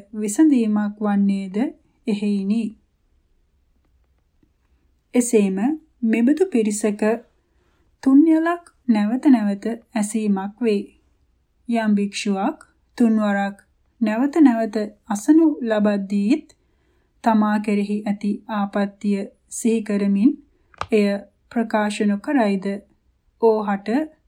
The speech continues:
සම්පජාන මුසාවාදය වේ. ආර්යවරුනි, දන දන බොරු කීම වූ කලී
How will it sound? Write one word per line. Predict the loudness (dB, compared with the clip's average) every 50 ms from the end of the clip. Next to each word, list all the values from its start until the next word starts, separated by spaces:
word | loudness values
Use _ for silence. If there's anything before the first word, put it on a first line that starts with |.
| _ _ _ _ _ _ _ _ _ _ -18
සම්පජාන | -6 -2 0 2 2 0 0 -4 -4 -4 -4 -6 -4 0 0 0 0 0 -4 -12 _
මුසාවාදය | _ -4 -4 -4 -2 -2 0 0 0 0 0 -2 -2 -4 -4 -4 -4 -2 -2 -2
වේ. | 0 0 0 0 -2 -4 -10 _ _ _ _ _ _ _ _ _ _ _ _ _ _ _ _ _ _ _ _ _ _ _ _ _
ආර්යවරුනි, | -2 0 2 2 0 0 -2 -2 -4 -6 -8 -8 -8 -8 -8 -2 2 2 2 2 0 -6 _ _ _ _ _ _ _ _ _ _ _ _
දන | 0 0 2 0 0 0
දන | -2 -2 -2 -2 -2
බොරු | -2 -2 -2 -2 -4
කීම | -4 -2 0 2 2 2 0
වූ | -2 -4 -4 -4 -4
කලී | -4 -4 -4 -2 -2 0 0 -2